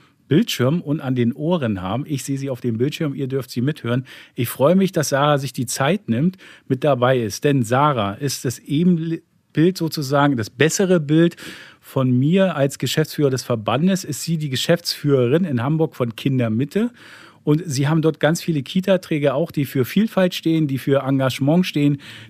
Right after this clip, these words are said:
die gute Bildung, äh, leisten wollen, die Qualität bringen wollen.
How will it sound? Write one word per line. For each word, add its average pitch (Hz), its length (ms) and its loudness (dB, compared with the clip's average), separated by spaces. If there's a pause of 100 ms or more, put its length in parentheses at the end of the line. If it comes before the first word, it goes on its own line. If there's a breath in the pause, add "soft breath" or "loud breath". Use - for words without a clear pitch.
die 123 160 2
gute 185 300 2
Bildung, 156 380 2
äh, 139 380 0
leisten 135 480 -2
wollen, 127 260 0
die 117 120 -4
Qualität 131 520 -2
bringen 120 240 2
wollen. 131 180 4